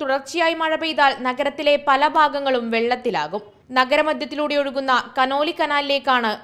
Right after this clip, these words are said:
നഗരത്തിലെ എല്ലാ ഓടകളും തുറക്കുന്നത്. ഇവിടേക്ക് എത്തിച്ചേരുന്ന മഴവെള്ളം ഉൾപ്പെടെയുള്ളവ കല്ലായിപ്പുഴ വഴി കടലിൽ ചേരുന്നതുമാണ് സാധാരണ പ്രക്രിയ. എന്നാൽ ഇന്ന് നഗരത്തിന്റെ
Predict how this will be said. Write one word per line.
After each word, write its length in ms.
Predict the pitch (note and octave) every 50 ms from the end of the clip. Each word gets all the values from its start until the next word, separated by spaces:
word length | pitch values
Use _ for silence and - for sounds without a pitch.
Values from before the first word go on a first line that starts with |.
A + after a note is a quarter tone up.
| G#3 A#3
നഗരത്തിലെ 500 | A#3+ A#3 A#3 B3+ C4+ C4 C4+ C#4+ C4 C4 C4 B3+ B3+ A3+ A#3
എല്ലാ 240 | B3 B3+ C4+ C#4 D4 C4 A#3+ A#3
ഓടകളും 420 | A#3 A#3+ B3 C4+ C4 A#3 G3+ F#3+ F#3+
തുറക്കുന്നത്. 480 | G3 E3+ F3 - F#3 E3+ E3+ E3+ D#3+ D3+ - - - _ _ _ _ _ _ - C4+
ഇവിടേക്ക് 380 | B3+ D4 C#4 D4+ D#4 D#4 D#4+ D4+
എത്തിച്ചേരുന്ന 500 | D#4 D#4 C#4 - D4+ D4+ D4 D4 C#4 C#4 C4+ B3+ B3 B3+
മഴവെള്ളം 460 | C4 B3+ B3+ C4 C4+ D4 D4 D4+ D#4 D4+
ഉൾപ്പെടെയുള്ളവ 560 | D4+ D4 D4 D4 C#4+ C#4+ D4 C#4 C#4 C#4 C4+ C4+ B3 A#3+ - - -
കല്ലായിപ്പുഴ 540 | B3 A#3+ A#3+ B3 B3+ C4 C#4 C4+ C#4+ D4 C#4+ C#4 C#4+
വഴി 180 | C#4 C4 B3+ A#3 - -
കടലിൽ 320 | C4 B3 A#3 B3+ C4 C#4+ C#4 C4 -
ചേരുന്നതുമാണ് 640 | D4 C4+ C4 C4 C4 C4+ B3+ C#4 C4 C4 A#3+ G3+ - - - -
സാധാരണ 460 | A#3+ A3 A3+ A3+ B3 B3 A#3+ A#3+ A#3 G3 -
പ്രക്രിയ. 360 | F#3 - - F3 E3+ E3 G3 G3+ - - _ _ _ _ _ _ _ _ _ _ - B3
എന്നാൽ 300 | B3+ C4+ D4 C#4+ C#4+ D4 D4
ഇന്ന് 180 | C#4+ C#4+ C4+ A#3+ - - G#3 A3+
നഗരത്തിന്റെ 560 | A3+ A3+ A#3 C4 C4 B3+ - C4+ B3+ A3+ A3